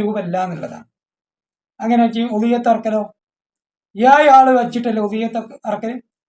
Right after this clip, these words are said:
ഉളിയത്ത് ഫർളാണോ? പറയൂ, ഉളിയത്ത് ഫർളാണോ? ഏഴ് പേരില്ലേ? ഏഴ് പേരാകുമ്പോ സംഘടിതാവൂലേ? ഏ?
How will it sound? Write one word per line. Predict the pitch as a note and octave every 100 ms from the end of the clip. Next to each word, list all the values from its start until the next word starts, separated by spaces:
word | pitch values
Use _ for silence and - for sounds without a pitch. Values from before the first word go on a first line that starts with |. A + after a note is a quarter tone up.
| G#3
ഉളിയത്ത് | A#3 A#3 A#3
ഫർളാണോ? | G#3 A3+ A3+ E3 - _ _ _ _ _ _ _ _ _ _ _ _ _
പറയൂ, | A3+ D#4+ C4+ D#3+ G3+
ഉളിയത്ത് | A3 A3 G#3+
ഫർളാണോ? | G#3 G#3+ A3 A3 G#3+ E3 - _ _ _ _ _
ഏഴ് | G3+ B3 A#3 A3+
പേരില്ലേ? | A3+ A3 A#3 A#3 G3 - - _ _ _ _ F#3+
ഏഴ് | A#3+ B3
പേരാകുമ്പോ | A#3+ A#3+ A#3 A#3 G#3+
സംഘടിതാവൂലേ? | G#3+ A3+ A#3+ A3+ A3+ A#3+ A#3 F#3 - _ _ _ _ _ _ _ _ _ _ _
ഏ? | B3